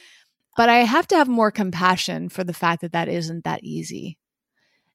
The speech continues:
And the reason that we put a section about this in the book is that we want you to consider this. We would love you to,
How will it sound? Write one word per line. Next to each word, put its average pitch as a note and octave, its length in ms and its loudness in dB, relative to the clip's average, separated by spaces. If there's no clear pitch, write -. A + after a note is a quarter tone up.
And A3+ 180 2
the A#3 60 4
reason E4 360 2
that C4+ 120 4
we A#3 100 0
put A#3 200 -2
a G#3 40 0
section A3 360 -2
about F#3+ 260 0
this F#3 180 -6
in F#3 80 -6
the F#3+ 60 -4
book F4 300 -2
is A3+ 120 -2
that A3 120 2
we B3 100 -2
want C#4+ 320 -2
you C4+ 100 -4
to - 140 -8
consider C4 520 0
this. - 300 -6
We G#3+ 80 -4
would A3 160 -2
love C4+ 260 0
you A#3 140 0
to, F#3+ 180 -2